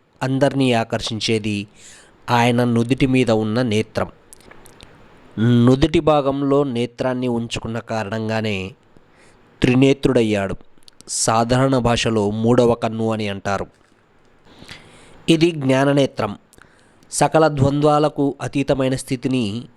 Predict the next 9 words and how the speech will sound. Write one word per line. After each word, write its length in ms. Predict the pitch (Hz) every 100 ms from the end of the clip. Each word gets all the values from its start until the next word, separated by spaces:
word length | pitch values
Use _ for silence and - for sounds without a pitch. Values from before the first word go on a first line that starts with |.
| -
ఈ 120 | 135
నేత్రం 380 | 131 123 - 131
ప్రకటిస్తుంది. 760 | 123 120 104 - - 101 95 - _ _ _ _ _ - _ - - - - - - - - - - -
శివుడి 440 | - - 135 151 147
యొక్క 160 | -
వాహనం 580 | 127 120 127 123 107 113 - _
నంది 360 | 117 117 117 127
వాహనం. 400 | 123 101 110 98 _ _ _ _ _ _ _ _ _ _
కేవలం 600 | 147 147 160 143 120 120